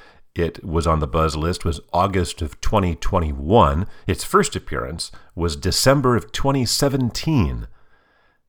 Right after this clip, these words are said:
Since its last appearance, its buzz score has slipped from thirteen hundred fourteen to twelve hundred forty-seven, which is interesting because, you know, for years, 'cause it has been years,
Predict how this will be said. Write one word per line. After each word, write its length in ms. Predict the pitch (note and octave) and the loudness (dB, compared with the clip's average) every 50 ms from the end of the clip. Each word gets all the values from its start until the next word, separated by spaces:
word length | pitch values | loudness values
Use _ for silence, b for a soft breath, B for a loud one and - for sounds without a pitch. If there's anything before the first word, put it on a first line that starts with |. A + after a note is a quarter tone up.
| _ _ _ _ _ - | _ _ _ _ _ -10
Since 360 | - - G2+ G#2+ G2 - - | -4 0 2 2 2 0 -2
its 180 | E2+ D2+ - - | -4 -4 -2 2
last 320 | D#2+ D#2 D2 C#2+ - - | 4 4 4 4 0 -6
appearance, 500 | - - - E2+ D#2 D#2 F2+ G2+ F2+ - | -4 -2 0 2 2 2 2 0 0 -2
its 140 | E2 D2+ C2+ | -2 -4 -4
buzz 280 | B1+ B1+ D#2+ D#2+ D#2+ - | -2 0 0 0 0 -2
score 300 | - - F2+ E2 D2+ C#2+ | -4 -2 -2 0 0 0
has 140 | D2 D2+ | -2 -4
slipped 540 | - - - - - D3+ D3+ B2 - - - - - _ _ - | -6 -6 -6 -4 0 2 2 2 0 -4 -12 -20 -20 _ _ -8
from 220 | - - F2+ D#2+ | -4 -2 -2 -2
thirteen 760 | - - - - C#3 C#3 B2+ - - - C3 A#2+ A#2 A2+ G#2 | -4 -6 -2 0 2 2 2 0 -4 -4 -2 0 0 0 0
hundred 500 | F#2 - A2 A2 G#2 F#2 G2 E2 D2+ C#2+ | 0 0 0 0 0 -2 -2 -4 -4 -4
fourteen 640 | - - D#3+ D#3+ - - - G2+ F#2 F2 F2+ F#2 F#2 b b b b b b b b | -2 0 0 0 0 0 -2 -2 0 0 0 -2 -4 b b b b b b b b
to 100 | - - - _ | -20 -20 -14 _
twelve 340 | - - D3+ D3 C3 A2+ - | 0 4 4 6 4 4 2
hundred 400 | - D#2+ C#2+ C#2 C2 D2 D2+ D2 | 0 -2 -2 -2 -4 -6 -6 -8
forty-seven, 760 | - - - D#2 D2 C2 C2 - - A#2+ A2 D2+ C#2 B1+ - b b b b b b b b b b - | -6 -6 -4 -4 -4 -4 -6 -2 0 2 2 2 0 -4 -8 b b b b b b b b b b -6
which 220 | F#2+ F#2 - - | -6 -4 -2 -2
is 320 | F2+ E2 D2+ - - - b b b b b b - | -2 -2 -2 -4 -6 -8 b b b b b b 0
interesting 680 | B2+ A#2 - A2 G2+ - - - C2+ B1+ A#1 A#1 - - - | 2 2 2 2 0 -2 -4 -8 -10 -10 -10 -12 -14 -14 -14
because, 640 | - C#2 - - D2+ C#2+ C#2+ C#2 C2 - - - - | -14 -12 -8 -6 -6 -4 -4 -6 -8 -10 -12 -14 -14
you 140 | - E2 D2+ | -12 -12 -10
know, 100 | C#2 C#2+ | -10 -12
for 180 | C#2+ - D2+ D2 | -12 -10 -8 -8
years, 720 | C#2+ D#2 F2+ G2 G2 E2+ D#2 D#2 F#2 A2 G#2+ - - - - _ - - | -4 -2 0 2 2 4 2 2 0 -2 -4 -8 -12 -14 -18 _ -20 -12
'cause 140 | - - D2 | -10 -10 -8
it 60 | C2+ | -4
has 200 | C#2 D#2+ D#2+ D2+ | -2 -2 -2 -2
been 160 | - D2 C#2+ | -2 -4 -4
years, 680 | C#2 C2 C#2 D#2 D#2+ C#2+ B1 A#1 C2 E2 G#2 B2 - - | -4 -4 -2 -2 -2 -2 -4 -4 -6 -6 -8 -8 -12 -16